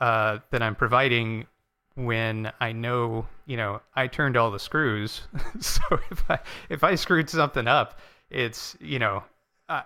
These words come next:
it's, the onus is on me to fix it. Everything is my fault or, you know, my good work. So,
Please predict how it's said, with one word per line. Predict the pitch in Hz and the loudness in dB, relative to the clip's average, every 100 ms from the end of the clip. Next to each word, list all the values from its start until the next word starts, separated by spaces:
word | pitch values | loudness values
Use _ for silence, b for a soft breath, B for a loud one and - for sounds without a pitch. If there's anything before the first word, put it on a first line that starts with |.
| _ | _
it's, | 90 - - | -12 -12 -6
the | 139 | 0
onus | 139 135 - | 2 2 -4
is | 123 | 0
on | 120 117 | 0 0
me | 131 | -2
to | 135 | -4
fix | - 135 - | -4 -8 -6
it. | 127 127 147 | -10 -8 -4
Everything | 143 143 131 127 123 123 143 | -2 -2 -4 -4 -6 -8 -8
is | 113 107 - - | -8 -8 -14 -18
my | 127 123 127 | -4 -2 -2
fault | - 123 120 127 | -2 -2 -2 -4
or, | 143 120 107 104 - b b b | -6 -2 0 -2 -6 b b b
you | 117 | -8
know, | 107 101 101 - - | -4 -2 -4 -10 -6
my | 127 110 107 107 - 143 | 0 0 0 -6 -12 -12
good | 123 113 | -10 -4
work. | 110 131 | -4 -4
So, | - 117 110 107 | -6 -4 -2 -2